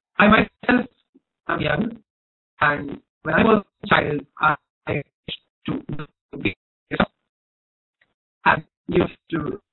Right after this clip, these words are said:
talk about things in a way, you know, plans with the environment, lifestyle, and then long.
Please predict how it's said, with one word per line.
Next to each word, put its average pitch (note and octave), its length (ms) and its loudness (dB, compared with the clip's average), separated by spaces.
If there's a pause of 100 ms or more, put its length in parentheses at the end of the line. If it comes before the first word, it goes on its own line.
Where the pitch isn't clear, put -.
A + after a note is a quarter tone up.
(260)
talk - 140 2
about C#3+ 480 -2 (120)
things D#3 240 -2 (120)
in D3+ 100 -4
a - 40 -2
way, F3 420 -2 (160)
you E3 120 -2
know, D3 80 0
plans E3+ 400 -2 (220)
with - 120 -10
the - 60 0
environment, - 460 0
lifestyle, - 520 -4 (300)
and - 80 -2
then D3 140 -2 (340)
long. C#3+ 260 -2